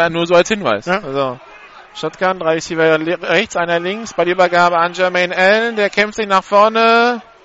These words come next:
Speaker 1: und hat das nächste First Down in der eigenen sechsundzwanzig.
Speaker 2: Um, um die Kette mal weiter zu spenden, hätte, hätte, aber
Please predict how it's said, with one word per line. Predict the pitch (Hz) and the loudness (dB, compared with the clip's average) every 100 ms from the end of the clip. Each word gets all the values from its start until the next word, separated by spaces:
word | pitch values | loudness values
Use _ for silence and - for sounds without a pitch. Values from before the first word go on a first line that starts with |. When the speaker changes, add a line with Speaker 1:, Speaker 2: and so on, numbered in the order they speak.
| - _ _ - - - - - - - - | -20 _ _ -20 -20 -20 -20 -20 -20 -18 -4
Speaker 1:
und | 170 190 185 | -2 -2 -4
hat | 180 180 | -2 0
das | 185 170 | -2 -4
nächste | 175 - 180 | -8 -6 -6
First | 185 175 - | -2 -4 0
Down | 165 170 | -2 0
in | |
der | 170 - | -2 -2
eigenen | 160 160 165 156 | -2 -4 -10 -2
sechsundzwanzig. | 160 - 175 - 165 147 151 135 - | -4 -2 -10 -6 -4 -4 -6 -12 -10
Speaker 2:
Um, | 180 | -8
um | |
die | 180 | -4
Kette | 208 208 | -2 -2
mal | 185 170 | 0 2
weiter | 214 202 | 2 0
zu | - | -6
spenden, | 190 202 185 165 | -8 -6 -4 -4
hätte, | 185 175 | -4 -2
hätte, | 190 196 185 | -2 -2 -4
aber | 170 160 | 0 -2